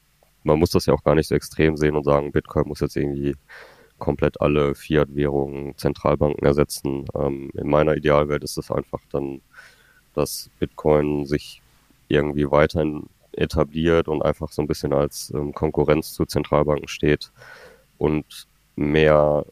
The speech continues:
quasi, wenn es noch Zentralbanken geben sollte, die Zentralbanker dazu zwingt oder wer auch immer da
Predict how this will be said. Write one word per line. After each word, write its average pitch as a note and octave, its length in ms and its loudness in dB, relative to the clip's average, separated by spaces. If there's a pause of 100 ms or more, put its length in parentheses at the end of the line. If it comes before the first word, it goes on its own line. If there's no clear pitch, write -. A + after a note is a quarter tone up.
(160)
quasi, C#2+ 680 -2 (460)
wenn D#2 340 0
es D#2 140 0
noch D2+ 100 0
Zentralbanken D2 720 0
geben C#2+ 180 0
sollte, D2 720 0
die C#2 80 -4
Zentralbanker C#2+ 680 -4
dazu C#2 280 -6
zwingt - 580 -4 (560)
oder D2 240 2
wer D2 140 4
auch D2+ 100 0
immer D2 260 2
da C#2+ 280 2